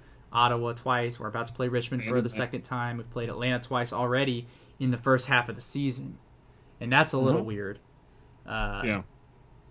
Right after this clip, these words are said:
Speaker 1: so it's, it, it may be, maybe we are overperforming, but I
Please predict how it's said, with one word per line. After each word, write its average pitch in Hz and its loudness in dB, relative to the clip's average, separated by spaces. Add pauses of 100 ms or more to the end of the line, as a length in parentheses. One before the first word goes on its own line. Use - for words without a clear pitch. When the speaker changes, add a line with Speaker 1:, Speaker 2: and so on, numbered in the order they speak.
(800)
Speaker 1:
so 151 2
it's, - -2
it, 170 -4 (440)
it 170 -2
may 151 4
be, 180 0 (680)
maybe 139 0
we 160 2
are 160 8
overperforming, 120 -4
but 131 2
I 131 2